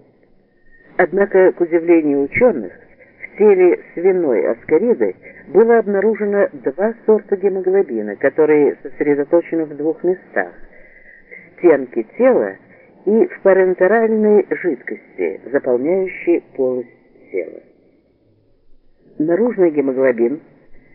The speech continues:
в две с половиной тысячи, а внутренний даже в десять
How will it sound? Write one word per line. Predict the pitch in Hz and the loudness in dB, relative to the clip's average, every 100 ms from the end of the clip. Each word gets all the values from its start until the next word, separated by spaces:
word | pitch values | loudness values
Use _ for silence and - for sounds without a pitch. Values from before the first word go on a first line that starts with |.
| _ _ - _ _ | _ _ -20 _ _
в | 139 | -10
две | 139 156 233 | -6 0 0
с | 226 | 0
половиной | - 147 143 135 135 131 | 2 4 4 2 -2 -6
тысячи, | - 120 - - - 175 _ _ - | -6 -6 -8 -18 -14 -14 _ _ 0
а | 160 | 0
внутренний | 156 214 240 160 139 131 127 | 2 0 0 -2 -2 0 -2
даже | 131 170 160 156 | 0 0 2 0
в | 131 127 | 0 -4
десять | 151 147 - 170 | -2 -2 -2 -8